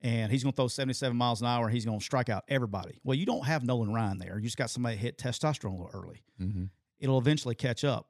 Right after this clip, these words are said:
Speaker 1: And I always do this. You've heard me tell you this, and I think you're gonna laugh.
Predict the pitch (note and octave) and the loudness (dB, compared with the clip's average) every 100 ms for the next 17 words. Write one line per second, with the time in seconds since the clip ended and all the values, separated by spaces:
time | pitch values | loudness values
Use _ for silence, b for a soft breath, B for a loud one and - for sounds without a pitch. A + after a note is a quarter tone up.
0 | _ A#2 B2 D#3 C#3+ C#3 C3 A2+ - B2 | _ -2 2 2 2 2 0 -2 -4 -2
1 | C3+ A#2+ A2+ A2+ A2 G#2+ A2 - B1+ G#2+ | 0 0 -2 -4 -2 -2 -4 -4 -8 -8
2 | - A2+ - _ A2 G#2+ G2+ G#2 G2 | -6 -6 -8 _ -6 -4 -2 -2 -4